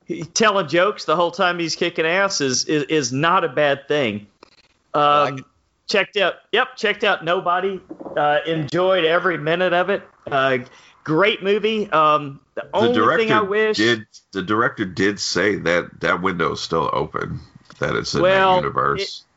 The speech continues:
Speaker 1: you know, you know what? I sat again, <laughs> sat around for a fucking after credit scene that, that, uh, never really happened. There was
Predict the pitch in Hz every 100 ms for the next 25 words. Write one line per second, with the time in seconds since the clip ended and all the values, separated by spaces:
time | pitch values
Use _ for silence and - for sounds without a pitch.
0 | - 170 170 160 _ 175 175 165 185 180
1 | 170 180 196 196 185 156 _ - - 180
2 | - 175 180 208 160 120 - 131 392 381
3 | 170 - 196 180 190 180 185 185 165 185
4 | 147 143 165 165 165 160 - 135 160 139
5 | 131 147 135 123 - - 139 127 - 139
6 | 123 120 123 117 147 147 139 143 123 117
7 | 120 - 113 131 127 120 -